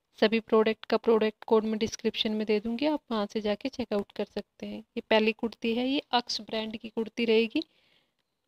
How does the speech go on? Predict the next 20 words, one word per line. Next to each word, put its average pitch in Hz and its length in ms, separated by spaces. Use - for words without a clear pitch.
जो 220 160
लोग 220 220
Meesho 220 300
से - 180
purchase 220 400
करते 226 380
हैं 240 100
उन्हें 233 300
पता 220 220
होगा, 220 360
Ux - 340
brand 220 260
की 226 120
कुर्तियाँ 240 440
काफ़ी 233 360
अच्छी 226 280
quality 214 420
की 226 120
होती 226 340
है। 302 120